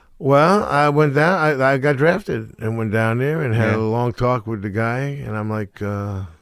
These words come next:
Speaker 1: "So explain this to me <laughs> again."
Speaker 2: The long
Speaker 1: <laughs> 'Cause
Speaker 2: talk.
Speaker 1: I don't get it.
Speaker 2: <laughs> Yeah.
Speaker 1: Yeah, just explain to me. Yeah. If you can, if you can explain to me why I'm going, you know, ten thousand miles away to kill somebody,
Speaker 2: Yeah.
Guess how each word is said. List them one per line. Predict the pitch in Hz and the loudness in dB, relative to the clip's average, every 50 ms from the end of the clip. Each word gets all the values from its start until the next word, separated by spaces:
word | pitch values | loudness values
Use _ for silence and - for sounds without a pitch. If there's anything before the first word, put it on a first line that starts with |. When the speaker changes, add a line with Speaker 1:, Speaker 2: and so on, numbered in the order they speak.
| - - - _ - - - _ _ - - | -20 -20 -20 _ -20 -20 -20 _ _ -14 -6
Speaker 1:
"So | - 160 160 | -2 0 0
explain | 151 - - - 202 226 240 | 0 -2 0 0 2 4 4
this | 247 233 190 - | 4 2 0 0
to | - 202 | 2 4
me | 190 196 185 165 - - - | 4 6 6 4 2 0 -4
<laughs> | - | -2
again." | - 135 139 147 127 151 151 151 151 160 - - - | 0 2 2 4 4 4 4 4 4 2 0 -2 -4
Speaker 2:
The | 160 - - 113 | -4 -4 -2 -4
long | 113 117 120 117 113 107 | -4 -2 -4 -2 -4 -4
Speaker 1:
<laughs> | |
'Cause | - - 151 143 | 0 2 2 4
Speaker 2:
talk. | - 151 | 4 4
Speaker 1:
I | 160 180 | 4 4
don't | 190 185 175 156 | 4 4 4 2
get | 139 165 165 151 | 4 4 4 4
it. | 107 80 - | 4 2 0
Speaker 2:
<laughs> | - | -2
Yeah. | 147 135 135 123 110 120 123 - - - _ - - | -2 0 0 -2 0 -2 -2 -4 -6 -20 _ -14 -8
Speaker 1:
Yeah, | - 160 175 | -4 -2 0
just | 180 180 175 202 | 2 2 0 0
explain | 226 170 - - 277 269 233 | -2 -4 0 2 2 4 4
to | 139 127 | 4 2
me. | 117 92 78 78 - | 0 0 -2 -2 -2
Yeah. | 143 123 101 - - - - _ _ | 0 0 0 -2 -8 -18 -20 _ _
If | - 170 | -6 -4
you | 208 | -2
can, | 220 277 269 - | -2 -2 -2 -4
if | 180 170 143 | -6 -6 -4
you | 196 269 294 | -2 -2 0
can | 262 247 | 0 0
explain | 226 196 135 - - 196 214 208 190 | 0 0 -2 -2 2 2 4 4 4
to | 135 139 123 | 2 0 -2
me | 101 85 78 73 - - - - - - - - - | -2 -2 -6 -8 -10 -14 -18 -20 -20 -20 -20 -14 -6
why | - 123 143 160 165 | 0 2 4 4 4
I'm | 165 156 | 4 4
going, | 151 165 160 160 160 160 160 165 156 - - - - - - - - - - - - | 4 4 6 6 4 4 2 0 -2 -6 -10 -20 -20 -20 -20 -20 -20 -20 -20 -10 -4
you | 117 120 | -2 0
know, | 113 104 | 0 0
ten | 95 - 135 135 127 | 0 0 0 0 2
thousand | 110 131 131 131 113 117 135 | 2 2 2 2 2 2 2
miles | 135 135 131 131 | 4 4 4 4
away | 135 139 135 | 4 4 4
to | 127 | 2
kill | - - 143 147 160 | 0 0 0 0 0
somebody, | 139 180 180 175 180 190 196 196 185 | 0 -2 0 2 2 2 2 2 0
Speaker 2:
Yeah. | 143 110 104 92 87 | 2 2 2 0 0